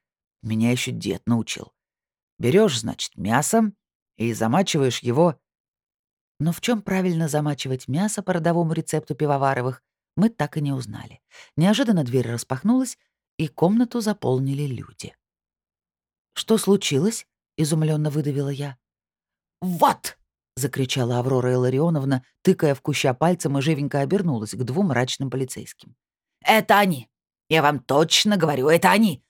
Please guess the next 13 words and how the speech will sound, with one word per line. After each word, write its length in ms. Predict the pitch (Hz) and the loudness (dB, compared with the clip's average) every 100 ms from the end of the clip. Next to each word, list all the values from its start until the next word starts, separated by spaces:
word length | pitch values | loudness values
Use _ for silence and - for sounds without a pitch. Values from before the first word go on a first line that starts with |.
| _ | _
Вяжите 460 | 170 277 247 - 156 | 2 4 4 2 -2
их!» 260 | 120 - _ _ _ _ _ _ _ _ | -4 -10 _ _ _ _ _ _ _ _
Полицейские 580 | 139 143 - 190 - 175 | -4 -2 2 0 0 -2
переглянулись, 760 | 160 165 139 143 190 254 - _ _ _ - | 0 0 0 0 2 0 -4 _ _ _ 0
и 80 | 180 | 2
один 260 | 180 247 | 4 4
из 160 | 233 170 | 4 2
них 180 | 190 - | 0 -2
спросил: 560 | - 190 - 107 - _ _ _ _ - | -4 -4 -4 -8 -10 _ _ _ _ -4
«What?» 320 | 151 240 - - _ _ _ _ _ _ _ _ _ _ - | 0 0 -2 -20 _ _ _ _ _ _ _ _ _ _ -4
«Где 260 | 240 381 | 4 4
эта 140 | 466 254 | 4 6
переводчица?» — 720 | 220 214 190 - 151 180 135 | 6 6 4 2 -4 -4 -4